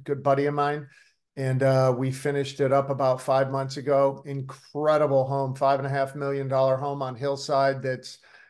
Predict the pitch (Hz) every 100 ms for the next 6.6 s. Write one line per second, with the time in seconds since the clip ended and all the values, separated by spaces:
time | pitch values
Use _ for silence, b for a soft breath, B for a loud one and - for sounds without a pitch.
0 | b - 160 165 170 160 131 - 147 143
1 | 143 135 131 135 151 147 131 131 - _
2 | _ - 117 139 143 135 - - 143 135
3 | 131 - 127 - - 156 156 131 143 131
4 | 120 127 135 127 - - _ b b b
5 | b - 147 147 135 139 139 135 131 139
6 | 139 135 135 135 131 117